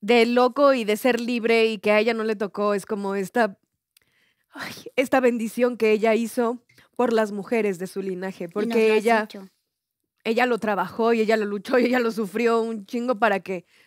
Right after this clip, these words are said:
Speaker 1: pudiera avanzar un poco más en la generación que siguió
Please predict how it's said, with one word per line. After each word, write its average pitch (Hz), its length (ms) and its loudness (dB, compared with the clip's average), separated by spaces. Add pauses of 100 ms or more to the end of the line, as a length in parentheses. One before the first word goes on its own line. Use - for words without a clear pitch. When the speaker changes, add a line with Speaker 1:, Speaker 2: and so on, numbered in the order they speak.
(120)
Speaker 1:
pudiera 233 340 4
avanzar 214 400 0
un 220 120 -4
poco 214 240 -4
más 208 260 -4
en 214 80 -4
la 190 100 -2
generación 180 540 -8
que 190 100 -8
siguió 180 500 -8